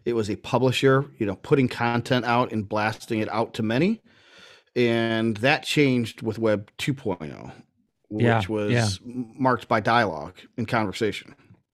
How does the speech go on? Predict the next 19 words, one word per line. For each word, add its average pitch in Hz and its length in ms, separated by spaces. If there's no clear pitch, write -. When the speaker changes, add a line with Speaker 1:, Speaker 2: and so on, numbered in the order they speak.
Speaker 2:
Yeah, 131 380
right. 135 400
And, 139 280
and 135 220
really 139 400
a, 123 360
a 123 100
shift - 460
from, 117 600
I 120 40
guess, 117 200
what 120 120
you 113 100
would 110 160
call 113 340
decentralization 110 1300
to 104 440
centralization, 110 880
where 110 320